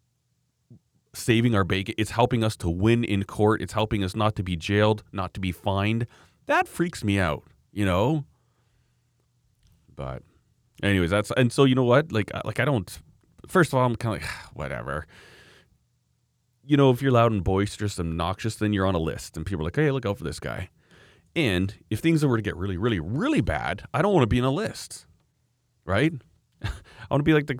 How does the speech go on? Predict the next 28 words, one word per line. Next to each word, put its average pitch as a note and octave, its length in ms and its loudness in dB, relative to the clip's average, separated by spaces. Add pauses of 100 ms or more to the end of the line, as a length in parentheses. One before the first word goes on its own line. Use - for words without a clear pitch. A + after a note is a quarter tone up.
the C#3 100 -2
quiet C#3+ 320 0
guy A2+ 180 2
that, A2 260 0
that A2 180 -6
tried A#2+ 260 -2
killing A#2 280 2
Hitler, A2+ 300 2
who's G#2 160 2
his F#2+ 160 -2
right-hand G#2 380 -2
man. A2+ 260 -4 (480)
You G#2 140 -4
know, G2+ 80 2
that B2+ 100 -2
guy's F#3 180 -2
kept C#3+ 220 -2
quiet. B2 300 0 (320)
Obviously, D#3 340 0
where, C#3 200 4
where B2 200 2
did C3+ 80 2
he A2+ 80 -2
feel C3 180 0
in B2 60 2
his F2+ 120 0
heart? D#3+ 300 0 (880)
A-, A2 80 -4